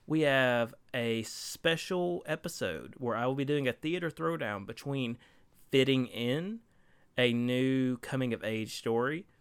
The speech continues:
versus, you know, it's kinda funny 'cause it'll be facing off against Scrambled, which is a coming-of-middle-age story. So I think that'll be a fun little comparison.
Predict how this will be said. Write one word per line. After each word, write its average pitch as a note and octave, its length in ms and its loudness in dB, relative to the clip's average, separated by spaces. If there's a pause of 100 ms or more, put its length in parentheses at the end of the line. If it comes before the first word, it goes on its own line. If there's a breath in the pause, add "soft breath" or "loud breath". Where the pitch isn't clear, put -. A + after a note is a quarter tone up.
(500 soft breath)
versus, G#3+ 1160 2 (800 soft breath)
you E3 100 -4
know, E3 80 0
it's E3 100 -6
kinda F#3+ 200 -2
funny F#3 260 -2
'cause C3+ 340 -2
it'll D3 140 2
be C3+ 140 0
facing D#3+ 800 -4 (360 soft breath)
off D3 260 0
against C3 340 -4
Scrambled, D3 840 -4 (440 soft breath)
which C#3 220 -2
is C3+ 160 -2
a B2 240 -2
coming-of-middle-age B2+ 1300 -4
story. - 420 -14
So B2+ 420 2
I C3 100 -2
think F#3+ 260 -8
that'll D3 240 2
be C3+ 160 2
a B2+ 60 4
fun A#2 520 -2 (400 soft breath)
little B2 220 4
comparison. A2 960 -4